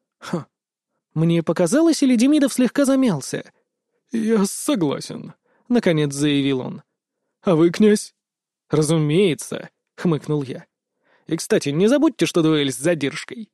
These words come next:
«Не забуду», задумчиво посмотрел на меня мой новый соперник. «У вас секундант имеется?» «Я его секундант, если, конечно, князь не возражает», вдруг подал голос Оболенский.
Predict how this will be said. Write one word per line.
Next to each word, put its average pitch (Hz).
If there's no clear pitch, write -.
«Не 220
забуду», 180
задумчиво 151
посмотрел 156
на 143
меня 196
мой 165
новый 151
соперник. -
«У 233
вас 220
секундант 185
имеется?» 202
«Я 156
его 135
секундант, -
если, 135
конечно, 147
князь 147
не 135
возражает», 143
вдруг 196
подал 170
голос 143
Оболенский. 151